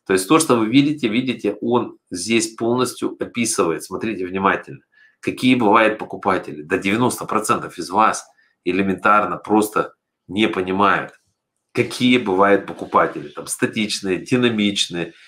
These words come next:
чем они занимаются. Вы должны начинать с элементарных базовых вещей. Видите, кто такие статичные покупатели или статичные игроки? Это у-, игроки, которые,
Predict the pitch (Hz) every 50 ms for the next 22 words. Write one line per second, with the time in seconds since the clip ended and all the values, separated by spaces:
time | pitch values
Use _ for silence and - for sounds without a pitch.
0 | - _ _ _ - - - 131 120 113 110 107 113 104 104 107 107 104 104 95
1 | 87 82 - - 80 98 127 120 117 113 107 101 - 101 107 120 127 135 131 135
2 | - - - _ - 92 101 98 - - 104 98 101 113 120 117 - - - 101
3 | 90 87 90 90 87 - 107 104 107 110 107 107 - - - _ _ _ _ _
4 | - - 107 104 104 104 - 98 92 92 90 90 92 95 90 - - - 85 76
5 | 76 80 101 117 117 107 - - - - - - 127 123 127 113 - 110 104 -
6 | - - - - 101 - - - 98 92 - - - 92 - - 78 - - _
7 | _ _ _ - 92 90 95 92 95 - - - - 127 - - 104 101 95 95
8 | 101 101 - - - - - - _ _ _ _ _ _ _ - - 139 143 143
9 | - - - - - - - - - 104 95 104 - - - 180 170 - - -
10 | - 139 131 127 120 101